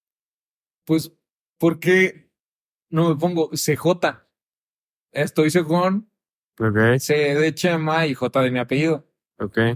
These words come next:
Speaker 1: Y
Speaker 2: Once.
Speaker 1: No, no, C J.
Speaker 2: Así es.
Speaker 1: Ah.
Speaker 2: Pero las dos, o sea, los dos caracteres nada más, el C, J y ya está.
Speaker 1: C J o C, E y J, o sea, escrito todo.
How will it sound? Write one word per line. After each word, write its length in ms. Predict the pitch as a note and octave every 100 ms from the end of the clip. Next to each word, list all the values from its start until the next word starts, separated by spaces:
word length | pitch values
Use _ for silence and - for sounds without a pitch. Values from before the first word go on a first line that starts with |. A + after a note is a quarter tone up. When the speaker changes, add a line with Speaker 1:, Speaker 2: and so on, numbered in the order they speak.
| A2+ _ _ _ _ _ _
Speaker 1:
Y 580 | C3+ C3+ C3+ C3+ C3 B2+
Speaker 2:
Once. 480 | C3+ B2 B2 - _ _ _ _
Speaker 1:
No, 320 | D3 F#3 A3+
no, 200 | C4 C4
C 120 | C#4 A#3+
J. 280 | C4+ -
Speaker 2:
Así 200 | A#2+ -
es. 240 | A2+ - _ _ _ _ _ _ _ _
Speaker 1:
Ah. 40 | -
Speaker 2:
Pero 800 | A#2+ A#2 A#2 A2 A2 G#2+ G#2+ G#2
las 240 | A2+ A#2
dos, 560 | A#2+ B2 B2+ B2+ - - _ _ _ -
o 60 |
sea, 120 | B2
los 140 | A#2+ A#2
dos 140 | B2
caracteres 480 | - C3 C3 C#3+ C#3
nada 160 | B2 B2
más, 260 | C3 D#3+
el 120 | C3 A#2
C, 300 | B2 C3+ C3
J 280 | C3 - C3
y 40 |
ya 60 | A2+
está. 260 | A#2+ - F3+
Speaker 1:
C 160 | - F#3
J 480 | E3+ G3 G3 G#3
o 460 | E3 D3+ C#3+ C3+ B2+ A2 _
C, 180 | - C#3 D3+ D3 C#3 D#3 D3+
E 60 | C#3
y 300 | B2 A#2+ A#2
J, 300 | A#2+ B2 C3
o 120 | A#2
sea, 260 | A#2+ A#2 A2+ - -
escrito 500 | A#2+ - C3 B2 B2
todo. 360 | C3 B2+ A2